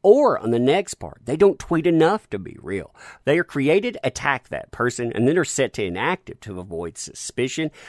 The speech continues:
I'm gonna skip a few here, but they say they don't offer enough personal information. So, don't have a profile pic, don't follow enough people, only talk about this,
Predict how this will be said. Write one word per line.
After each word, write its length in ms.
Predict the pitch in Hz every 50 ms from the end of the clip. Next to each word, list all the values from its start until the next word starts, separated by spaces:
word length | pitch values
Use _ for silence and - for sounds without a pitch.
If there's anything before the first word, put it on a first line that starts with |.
| - - -
I'm 80 | 120
gonna 120 | 135 147 139
skip 320 | - - - - 196 208
a 100 | 214 156
few 280 | - - - 80 - - -
here, 260 | - 120 131 143 160
but 140 | 147 135 -
they 100 | 139 139
say 320 | - - - 185 202 190
they 140 | 123 101 107
don't 180 | 120 143 143 - -
offer 420 | - 131 147 165 156 - 160 160
enough 400 | 151 120 104 104 104 98 - _
personal 600 | - - - 107 104 - - 104 90 78 - 65 80
information. 800 | 90 98 101 104 - - - - 104 147 175 170 - 107 95 -
So, 340 | - - 202 190 135 92 - - - - - _ -
don't 200 | - 120 117 117
have 200 | 113 120 123 123
a 80 | 135 -
profile 720 | - - 131 135 143 147 135 - 151 143 143 143 143 139
pic, 300 | - 151 165 175 - _ 120 110
don't 240 | 107 110 107 101 -
follow 440 | - - 110 110 127 127 123 123 120
enough 360 | 110 95 92 90 92 - _
people, 380 | - 117 123 117 - 147 - -
only 320 | 120 160 214 254 247 190
talk 320 | - - 127 101 98 - -
about 380 | 76 - 78 76 78 - _
this, 260 | 135 139 151 143 -